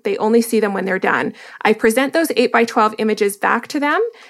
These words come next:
and at that point, they decide what they want for wall art. The whole idea, what really makes my heart flutter, is creating work,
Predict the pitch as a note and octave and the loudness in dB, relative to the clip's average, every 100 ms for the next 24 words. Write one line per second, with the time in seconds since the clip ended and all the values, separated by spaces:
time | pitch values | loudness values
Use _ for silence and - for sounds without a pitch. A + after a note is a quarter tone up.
0 | - A3 A3+ - B3+ E4 - A3+ F#3+ F3 | -4 0 0 0 -2 -2 -2 -4 -4 -6
1 | - A3+ A#3 A#3 G3+ G3 F#3+ G3 G#3 G3+ | 2 2 4 0 0 0 0 -2 -2 0
2 | G3 F#3+ - - E3+ - A2 E2+ - - | 0 0 -2 -4 -2 0 0 0 -4 -10
3 | - _ _ _ _ _ - C4 C#4+ F4+ | -20 _ _ _ _ _ -2 0 4 4
4 | D#4+ A3 G#3+ G#3+ B3+ C4+ _ - G3+ G3+ | 4 2 2 4 2 0 _ -12 -4 2
5 | B3 - G3 G3 G#3 B3 C4+ C#4 C4+ - | 2 0 -6 -4 0 2 4 2 -2 2
6 | G#3+ A3 - A3+ A3 F#3+ - A#3+ C4 D#4+ | 2 2 0 0 0 0 0 0 2 -2
7 | D#4+ A#3 G#3 G3+ - - A3 G#3 A3+ C4 | 0 2 4 2 -4 0 4 4 6 4
8 | B3 F#3+ A#3+ D4+ - | 4 4 2 0 -10